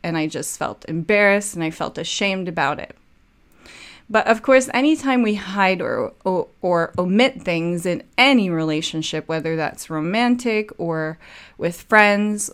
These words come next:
or in a business or with colleagues, we will always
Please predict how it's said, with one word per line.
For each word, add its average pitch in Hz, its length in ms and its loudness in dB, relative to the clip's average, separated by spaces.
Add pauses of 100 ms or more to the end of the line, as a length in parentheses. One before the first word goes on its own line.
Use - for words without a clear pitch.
or 170 220 -2
in 170 200 -4
a 156 60 -2
business 202 720 0
or 165 100 -6
with 156 240 -8
colleagues, 208 680 2
we 190 180 -2
will 175 320 0
always 180 560 0